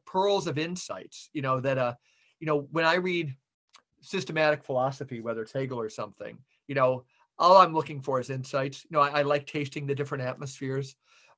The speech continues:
but eventually I'm just looking for a little insight in my little corner of the world. Um, so how about first, before we get into, like, Zsa Zsa,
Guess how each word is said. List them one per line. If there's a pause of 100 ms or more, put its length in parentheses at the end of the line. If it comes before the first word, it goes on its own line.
but
eventually
I'm
just
looking
for
a
little
insight
in
my
little
corner
of
the
world. (480)
Um, (320)
so
how
about
first,
before
we
get
into,
like,
Zsa
Zsa,